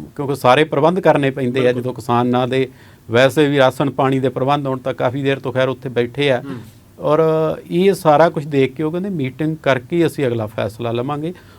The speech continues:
Speaker 1: ਔਰ ਜਿਹੜੇ ਇਹ ਮੁੱਦੇ, ਮਸਲੇ ਆ ਉਹ ਹੱਲ ਕਰਵਾ ਕੇ ਹੀ ਘਰ ਪਰਤਾਂਗੇ, ਭਾਵੇਂ ਉਹਨਾਂ ਦਾ ਪ੍ਰੋਗਰਾਮ ਇਹੀ ਆ, ਪਰ ਉਹ ਅਗਲਾ ਪ੍ਰੋਗਰਾਮ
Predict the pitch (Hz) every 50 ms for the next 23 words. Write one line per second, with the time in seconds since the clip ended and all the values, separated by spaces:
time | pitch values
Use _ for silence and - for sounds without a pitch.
0 | - _ - - 135 139 147 151 151 151 147 143 143 - - - 127 120 120 139
1 | 139 147 147 143 139 139 135 - 123 - 151 143 156 151 131 123 120 117 135 135
2 | 139 135 123 123 120 - 135 135 151 175 185 143 131 131 127 135 135 - 135 123
3 | 131 127 127 120 - 143 135 151 165 - _ _ - - 175 147 123 - - 113
4 | 107 - - 117 117 110 113 120 - 143 131 120 127 131 135 139 131 131 - -
5 | 127 120 113 120 123 120 120 120 113 110 135 151 170 185 - - - - - -
6 | _ _ _ _ 190 196 202 185 160 151 160 165 175 180 180 185 - - - 170
7 | 156 160 160 160 165 170 165